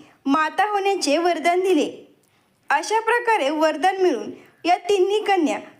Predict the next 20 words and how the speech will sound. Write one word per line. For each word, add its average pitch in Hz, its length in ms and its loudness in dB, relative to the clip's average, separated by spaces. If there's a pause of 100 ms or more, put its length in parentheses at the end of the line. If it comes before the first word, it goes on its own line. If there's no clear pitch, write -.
(160)
समारंभातून 381 920 0
पुन्हा 349 400 2
आपल्या 285 320 0
निवासस्थानी 349 600 0
आल्या. 302 300 0 (800)
त्यावेळी 403 440 2
सृष्टीवर 453 600 0 (400)
एक 320 240 -2
गंभीर 330 340 2
संकट 359 500 0
आले 320 240 0
होते. - 540 -4 (520)
अत्यंत 403 460 0 (120)
शक्तिशाली 440 720 0 (320)
आणि 359 180 0
भयावह 370 480 2
असलेल्या 349 540 0 (380)
वज्रंग 320 480 0
नावाच्या 427 540 0
राक्षसाने 415 640 0